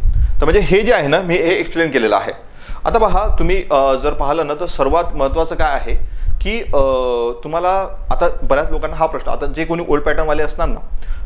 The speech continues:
तर ओल्ड पॅटर्नवाल्यांनी एक लक्षात ठेवा की तुम्हाला उत्तर कसं लिहायचं आहे हेच समजत नसेल ना, तर काय झालेलं आहे की एक विदर्भ आयएएस अकॅडमीकडून एक बुक लाँच करण्यात आलेली आहे. ठीक आहे, एक बुक लाँच करण्यात आलेली आहे लिखाण कौशल्य म्हणून.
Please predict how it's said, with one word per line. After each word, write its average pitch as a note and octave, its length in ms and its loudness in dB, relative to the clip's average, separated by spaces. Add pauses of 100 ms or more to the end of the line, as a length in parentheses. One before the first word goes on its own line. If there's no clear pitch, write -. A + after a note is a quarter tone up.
(100)
तर D#3 60 2
ओल्ड D#3+ 240 2
पॅटर्नवाल्यांनी E3+ 720 0
एक C#3+ 160 -2
लक्षात C3+ 240 2
ठेवा A2 220 0 (580)
की E3 60 6
तुम्हाला G3 240 4
उत्तर G3+ 400 2
कसं G3+ 260 0
लिहायचं G3 300 4
आहे F#3 140 0
हेच F3 240 2
समजत F#3+ 340 -2
नसेल - 200 -6
ना, A2+ 100 -8 (480)
तर D#3 60 0
काय F3+ 220 2
झालेलं D#3+ 300 2
आहे B2+ 100 2
की F#3 420 -2
एक D3+ 120 -6
विदर्भ C#3+ 280 -2
आयएएस E3 180 0
अकॅडमीकडून C#3+ 500 -2
एक E3 160 -2
बुक C#3+ 160 4
लाँच B2 200 4
करण्यात A2 240 0
आलेली G#2+ 260 -2
आहे. C3+ 200 -4 (880)
ठीक C#3+ 160 -2
आहे, - 240 -6 (3000)
एक D#3+ 180 -2
बुक F3+ 180 0
लाँच E3 200 0
करण्यात C#3+ 240 0
आलेली C3 240 0
आहे - 460 -6
लिखाण E3+ 260 -2
कौशल्य - 380 2
म्हणून. G2+ 180 2